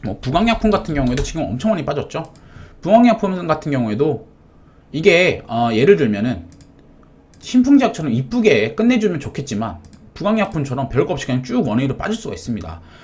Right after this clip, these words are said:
뭐 이런데 반등 나오지 않았니? 라고 할 수 있겠죠. 그렇지만 이런 반등이 나오겠지만 고점 대비 거의 오십 프로 빠지고 나서 반등 나왔습니다. 여기서 얼만큼이 이 저점을 버틸 수 있을 것 같습니까?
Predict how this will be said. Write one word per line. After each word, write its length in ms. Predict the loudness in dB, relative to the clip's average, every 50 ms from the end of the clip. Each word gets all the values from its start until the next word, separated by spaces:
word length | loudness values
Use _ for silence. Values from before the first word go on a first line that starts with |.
| -20 -20 -20 -20 -18 _
뭐 320 | 2 4 4 4 2 0 -2
이런데 320 | 0 2 4 6 4 4
반등 320 | 4 4 0 0 -2 -2 -2
나오지 240 | -2 -2 -2 -2 -4
않았니? 400 | -4 -4 -4 -4 -4 -4 -6 -6 -4
라고 160 | -4 -4 -2
할 120 | -2 -4
수 120 | -4 -4 -4
있겠죠. 360 | -4 -4 -6 -4 -8 -10 -10 -4
그렇지만 500 | -4 -4 -2 -2 2 4 4 4 4 0 -8 -18 -20 -10 -2
이런 280 | 0 2 4 4 2
반등이 220 | 2 0 -2 -2 -2
나오겠지만 520 | -4 -4 -6 -8 -10 -6 -4 -4 -4 -4 -8 -18 -20 -20 -20 _ _ -2
고점 300 | -2 0 2 4 2 4
대비 180 | 2 2 0 -2
거의 380 | -2 0 0 0 0 0 -2 -2
오십 280 | 0 0 0 0 0 0
프로 200 | 0 0 2 4
빠지고 280 | 2 2 2 2 2 0
나서 160 | 0 -2 -4
반등 280 | -4 -4 -2 -2 0
나왔습니다. 480 | -2 -2 -4 -8 -10 -12 -12 -12 -8 -4
여기서 300 | -2 0 2 4 4 4
얼만큼이 840 | 4 4 4 4 6 4 4 2 0 0 2 4 6 4 4 4 2
이 340 | 0 -4 -2 0 2 2 2
저점을 580 | 2 -2 -2 0 2 0 0 2 -2 -4 -6 -2
버틸 280 | -2 -2 2 2 0
수 120 | 0 0 -2
있을 220 | -2 -2 -4 -4
것 100 | -4 -6
같습니까? 500 | -8 -8 -10 -12 -12 -12 -12 -14 -16 -16